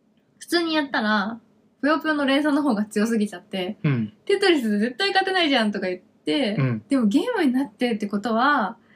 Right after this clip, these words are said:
Speaker 1: 勝ち方あるはずだよね、みたいなことから、最近はテトリスの勝ち方を研究してんだよね。
Speaker 2: はい。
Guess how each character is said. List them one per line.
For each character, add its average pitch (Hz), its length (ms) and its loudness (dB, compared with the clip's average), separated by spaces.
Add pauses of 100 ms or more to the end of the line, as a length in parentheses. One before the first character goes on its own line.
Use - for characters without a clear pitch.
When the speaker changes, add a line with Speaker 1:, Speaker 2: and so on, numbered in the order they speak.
(280)
Speaker 1:
勝 254 180 0
ち - 80 -10
方 494 280 2
あ 254 60 4
る 277 60 0
は 233 160 2
ず 202 80 0
だ 214 80 2
よ 190 100 0
ね、 226 220 0
み 220 160 2
た 247 100 -4
い 247 60 -2
な 262 100 -4
こ 277 120 -6
と 143 120 -8
か 156 140 -4
ら、 359 320 -4 (500)
最 277 220 0
近 269 180 2
は 220 160 -4
テ 320 140 -4
ト 294 160 0
リ 240 100 0
ス 190 380 -4
の 220 300 -2 (320)
勝 - 180 -2
ち - 100 -12
方 262 260 -2
を 196 60 -6
研 208 220 2
究 233 140 2
し 220 100 -2
て 277 120 6
ん 220 60 2
だ 202 60 0
よ 196 100 -4
ね。 208 240 -2
Speaker 2:
は - 220 -4
い。 117 100 -8